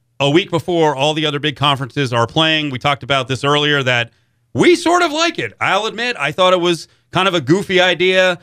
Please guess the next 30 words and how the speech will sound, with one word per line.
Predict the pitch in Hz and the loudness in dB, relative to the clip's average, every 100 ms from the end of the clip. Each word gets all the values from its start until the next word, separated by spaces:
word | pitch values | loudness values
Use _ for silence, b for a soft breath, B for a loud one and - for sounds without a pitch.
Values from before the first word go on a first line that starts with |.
| b _ | b _
How | 151 175 | -2 0
dare | 143 175 180 | 2 2 2
you | 170 | 2
have | 175 156 | 2 0
the | |
Big | 151 175 139 | -2 -2 -2
Ten | 147 175 | 0 0
a | 170 | 0
week | 151 180 | -2 -4
before | 160 - 170 165 160 156 151 b - | -6 -4 0 2 2 2 -2 b -4
everyone | 160 160 160 | 0 2 2
else | 160 156 | 0 -2
because | 156 156 | -4 -4
the | 139 | -4
Big | 151 165 | -2 0
East | 165 165 - | 0 -2 -2
has | 156 143 | -6 -4
to | 143 | -2
have | 160 156 151 - _ _ - | 0 0 -4 -10 _ _ -4
Madison | 131 156 156 | -2 -2 -6
Square | 123 156 143 | 0 0 4
Garden. | 156 156 160 | 2 2 -2
But | 135 135 | 0 0
I | 120 143 | 2 -2
focused | 170 185 190 196 | -2 -4 -4 -2
on | 202 202 | 0 0
the | |
games | 180 220 202 185 - _ _ _ _ - | -2 -2 -4 -8 -12 _ _ _ _ -4
the | 139 | 0
last | 156 170 - | 0 -2 -6